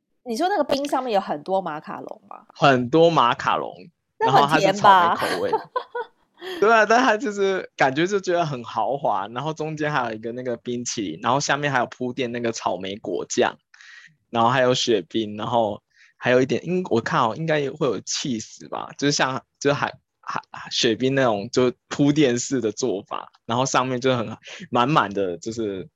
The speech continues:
Speaker 2: 草莓马卡龙，就觉得很豪华，很想吃。就他们每隔一阵子就会推出一些就是很特别的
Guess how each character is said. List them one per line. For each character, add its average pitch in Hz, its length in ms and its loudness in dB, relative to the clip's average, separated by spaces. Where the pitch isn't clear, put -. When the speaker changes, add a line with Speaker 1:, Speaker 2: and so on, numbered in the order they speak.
Speaker 2:
草 - 240 2
莓 101 160 -2
马 110 180 0
卡 107 200 -2
龙， 71 240 -10
就 117 100 -2
觉 120 160 0
得 117 80 0
很 113 160 -10
豪 98 320 -4
华， 104 220 0
很 110 120 -2
想 98 240 -6
吃。 - 400 -6
就 147 100 0
他 185 160 4
们 165 80 -2
每 110 160 0
隔 120 160 2
一 123 100 0
阵 156 300 0
子 110 160 -8
就 127 100 -2
会 135 120 -2
推 135 180 -2
出 131 160 -6
一 123 60 -6
些 120 200 -6
就 117 120 -10
是 123 100 -10
很 120 200 -10
特 135 180 -2
别 80 240 -8
的 78 320 -8